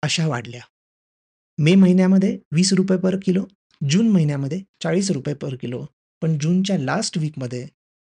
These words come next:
ही किंमत शंभर रुपये per किलोला पोचली. मंडीमधून माल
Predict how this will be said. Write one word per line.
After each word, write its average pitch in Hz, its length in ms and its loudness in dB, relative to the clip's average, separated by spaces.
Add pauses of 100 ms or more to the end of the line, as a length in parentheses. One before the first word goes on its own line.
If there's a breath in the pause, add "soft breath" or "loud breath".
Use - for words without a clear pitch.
ही 160 460 -6 (220)
किंमत 139 400 -6 (180)
शंभर 160 320 0
रुपये 147 320 -4 (200)
per 156 200 -2
किलोला 131 520 -8
पोचली. 131 340 -10 (520)
मंडीमधून 202 640 4
माल 185 320 2